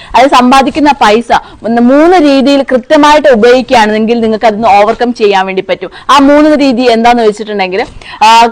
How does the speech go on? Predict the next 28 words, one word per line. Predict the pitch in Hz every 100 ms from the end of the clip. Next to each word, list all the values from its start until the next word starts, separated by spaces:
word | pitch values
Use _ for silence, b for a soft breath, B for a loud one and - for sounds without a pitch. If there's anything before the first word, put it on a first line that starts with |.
| -
കൃത്യമായിട്ട് | 302 262 359 330 277 226 208
നിങ്ങളുടെ | 247 262 269 269
കടത്തിലേക്ക് | 240 240 277 254 240
ഒരു | 214 233
ശതമാനം | 254 226 233 226 220
മാറ്റി | 196 - 214
വെക്കുക, | 202 262 285 - -
രണ്ടാമത് | 214 233 247 247 254
നിങ്ങൾ | 220 220 240
സമ്പാദ്യത്തിലേക്ക് | 277 254 269 302 311 311 302 294
മാറ്റി | 233 202 202 202
വെക്കുക, | 196 220 B B
മൂന്നാമത് | 220 262 277 254 233 247 220
നിങ്ങൾ | 226 226
ദൈനംദിന | 226 233 262 262 269 262
കാര്യത്തിലേക്ക് | 220 190 202 214 214 208
മാറ്റി | 202 180 -
വെക്കുക. | 180 165 - B B
ഈ | 311
കാര്യങ്ങൾ | 392 349 277 277 285
കൃത്യമായിട്ട് | 277 269 - 294 294 285 240
നം-, | 220 214
നിങ്ങൾ | 226 240
ഉപയോഗിക്കുകയാണെങ്കിൽ | 233 202 226 220 226 190 196 196
തീർച്ചയായിട്ടും | 277 277 269 233
നിങ്ങൾക്ക് | 208 196 - 214
കടത്തിൽ | 196 202 226
നിന്ന് | 214 226